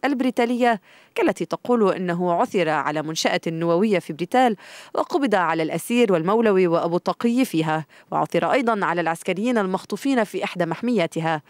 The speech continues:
وأخرى ربطت حالة طقس العاصف بالخطة الأمنية العاصفة برجال الأمن والرياح العسكرية الشديدة البرودة، لتنحسر هذه العاصفة لاحقًا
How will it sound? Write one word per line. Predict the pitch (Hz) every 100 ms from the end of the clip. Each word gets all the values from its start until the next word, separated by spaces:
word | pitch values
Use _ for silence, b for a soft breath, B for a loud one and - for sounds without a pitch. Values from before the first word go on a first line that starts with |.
| b
وأخرى | 622 - - 269
ربطت | 262 247 247 233 -
حالة | - - 294 202 -
طقس | - -
العاصف | 196 185 254 - 214 - -
بالخطة | 156 - 196 170 170
الأمنية | 160 175 214 190
العاصفة | 202 185 247 - 240 208
برجال | 180 175 175 185 185
الأمن | 170 240 254 220
والرياح | 175 170 180 190 180
العسكرية | 160 - 190 208 214
الشديدة | 175 - 180 214 180
البرودة، | 180 170 233 214 156 147 B B
لتنحسر | - 156 147 247 220 160
هذه | 156 160 160
العاصفة | 160 214 233 190 185
لاحقًا | 254 277 285 254 202